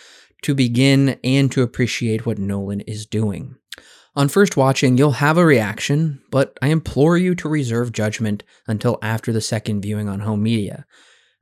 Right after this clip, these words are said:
I think most viewers will know whether they wish to return for a third time or simply be done, especially after that second viewing.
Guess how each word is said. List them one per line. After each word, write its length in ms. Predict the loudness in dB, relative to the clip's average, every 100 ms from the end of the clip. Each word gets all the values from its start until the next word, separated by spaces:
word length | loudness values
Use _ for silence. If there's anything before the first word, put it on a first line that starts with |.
| _
I 180 | -2 0
think 240 | 2 2
most 260 | 4 4 4
viewers 340 | 2 2 2
will 140 | 2 2
know 280 | 2 2 4
whether 340 | 4 4 2
they 280 | 2 0 2
wish 260 | 0 -2 -2
to 120 | -2
return 460 | -2 -2 -2 -2
for 220 | -2 -2 -2
a 60 |
third 480 | -2 -6 -2 -2 -2
time 500 | -2 0 2 0 -2 -10 _ _
or 180 | 2 2
simply 380 | 4 2 2
be 180 | 2 0
done, 440 | 0 -2 -4 -6 -8 _ _
especially 440 | -10 0 0 2 -2
after 220 | -2 -4
that 140 | -4
second 360 | -6 -8 -8 -4
viewing. 400 | 0 0 0 -8